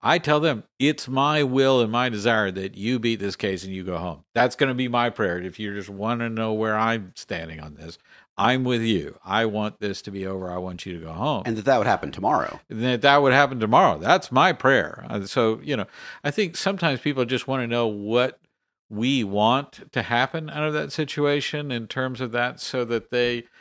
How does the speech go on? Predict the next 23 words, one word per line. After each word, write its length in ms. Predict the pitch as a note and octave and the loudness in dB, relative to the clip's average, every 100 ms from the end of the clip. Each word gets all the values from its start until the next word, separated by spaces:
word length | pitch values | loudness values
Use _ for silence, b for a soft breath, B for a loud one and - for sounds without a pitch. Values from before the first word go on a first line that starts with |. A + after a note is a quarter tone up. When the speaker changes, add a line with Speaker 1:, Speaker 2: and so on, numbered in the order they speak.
| b b _ | b b _
Speaker 1:
feel 240 | E3 E3 | -4 -2
as 140 | D3+ - | -2 -2
though 160 | C#3+ | -2
they 260 | C3 B2+ C3 | 0 0 0
are 100 | B2 | 0
talking 540 | A#2+ - C3+ - B2+ | -4 -4 -4 -4 -8
to 100 | A#2+ | -6
someone 500 | G#2 - A#2+ A#2 A2+ | -6 -4 -4 -4 -4
who's 220 | G2 A2+ A2 | -4 -4 -4
on 260 | A2+ A2+ | -4 -4
their 200 | G#2+ F#2+ | -4 -4
side 600 | F#2 - F#2+ D2+ - - | -6 -4 -4 -6 -10 -18
and 220 | - A2 F#2 | -14 -12 -10
that, 240 | F#2 - - | -10 -10 -8
that 200 | G2 - | -8 -6
sees 340 | - B2+ G2+ | -4 -4 -4
it 120 | G#2 | -8
the 80 | - | -6
way 160 | G#2 G#2 | -4 -4
they 240 | G2 G#2 | -4 -6
see 300 | G#2 - F2 | -8 -10 -12
it, 240 | E2+ G2 _ | -12 -14 _
and, 600 | F#2+ G2 F#2+ F#2+ F#2 G2 | -12 -10 -10 -12 -14 -16